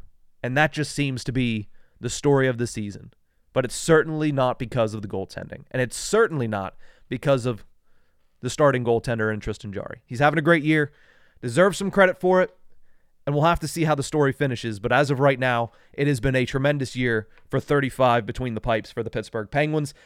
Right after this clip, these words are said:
They're gonna need him to be that way because I don't see this defense getting much better. I just don't. The penalty kill will get better whenever Noel Acciari comes back. The penalty kill might get even better when Matt Nieto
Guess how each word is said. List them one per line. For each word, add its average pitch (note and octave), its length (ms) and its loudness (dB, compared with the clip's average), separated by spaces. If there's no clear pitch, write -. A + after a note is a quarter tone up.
They're G3+ 160 8
gonna G3+ 160 4
need F#3 260 0
him F3+ 140 0
to E3 60 0
be F3 160 2
that D#3 240 4
way D3 160 6
because C3+ 300 -2
I C#3+ 100 4
don't D#3 180 0
see D#3+ 260 -2
this C#3+ 200 2
defense C3 420 -4
getting B2+ 220 -2
much A#2 180 -4
better. G#2 260 -6
I B2+ 120 0
just C#3 200 -2
don't. B2 240 0
The B2+ 60 -8
penalty E3+ 300 0
kill F#3+ 180 2
will F3+ 120 4
get D#3 200 2
better E3 440 2
whenever D3+ 320 0
Noel D#3+ 200 2
Acciari D#3 320 2
comes D#3 220 -4
back. D#3+ 260 0
The C3+ 80 -12
penalty D#3+ 300 -2
kill E3 160 0
might D#3 200 -2
get D#3+ 120 0
even D#3 200 -4
better D#3 280 6
when D#3 380 0
Matt D#3 240 0
Nieto E3 480 4